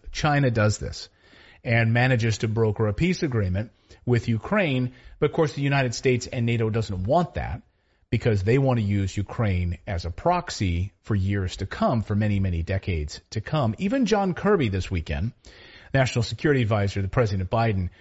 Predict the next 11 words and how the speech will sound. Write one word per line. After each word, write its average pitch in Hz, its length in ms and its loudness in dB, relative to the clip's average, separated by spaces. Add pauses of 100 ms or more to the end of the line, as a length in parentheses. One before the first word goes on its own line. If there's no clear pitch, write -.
(120)
said, 143 280 0
"We're 185 180 2
not 320 180 2
open 240 300 4
to 160 60 2
any 208 140 0
kind 190 200 0
of 160 60 -2
ceasefire 104 640 -2
in 107 80 -4
Ukraine. 107 420 -2